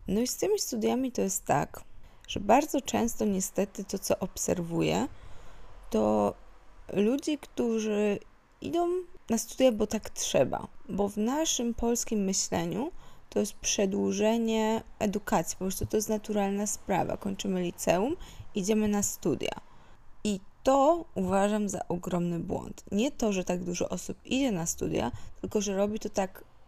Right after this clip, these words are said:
bezrefleksyjnie. Bo gdyby to była decyzja do podjęcia,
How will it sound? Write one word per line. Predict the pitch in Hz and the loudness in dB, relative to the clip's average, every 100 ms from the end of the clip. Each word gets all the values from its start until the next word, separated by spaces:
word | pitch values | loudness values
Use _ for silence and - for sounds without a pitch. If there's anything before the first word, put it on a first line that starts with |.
| - - | -12 -8
bezrefleksyjnie. | 175 214 220 202 185 - 175 - - - 64 - - - - - - - - | 2 2 2 0 -2 -4 -6 -4 -4 -4 -6 -12 -14 -16 -18 -18 -20 -12 0
Bo | 190 | 0
gdyby | 185 220 311 | 2 0 2
to | 254 | 2
była | 208 214 202 | 0 2 2
decyzja | 190 175 - 240 202 | 0 -2 -2 0 2
do | 175 175 | 0 -2
podjęcia, | - 165 156 151 - - | -4 -4 -4 -4 -6 -6